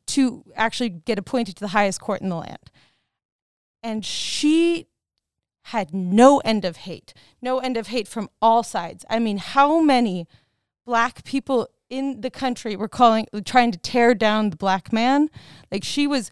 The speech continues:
from her community, may it be black, may it be Republican.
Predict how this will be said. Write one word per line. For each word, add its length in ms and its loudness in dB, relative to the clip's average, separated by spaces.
from 200 -8
her 200 -2
community, 600 0
may 160 -6
it 100 -10
be 100 -8
black, 460 -2
may 160 -2
it 120 -6
be 220 -8
Republican. 920 -2